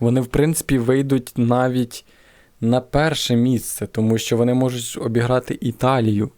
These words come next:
Якщо при перемозі над Італією, вони ви-, будуть на першому місці.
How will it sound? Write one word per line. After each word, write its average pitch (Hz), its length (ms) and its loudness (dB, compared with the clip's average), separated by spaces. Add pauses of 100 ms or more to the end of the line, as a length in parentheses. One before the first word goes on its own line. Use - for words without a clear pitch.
(580)
Якщо 113 300 0
при 139 200 0
перемозі 135 600 0
над 123 260 2
Італією, 139 360 2
вони 117 220 2
ви-, 120 220 0
будуть 123 300 -2
на 131 120 0
першому 123 440 -4
місці. 120 400 -2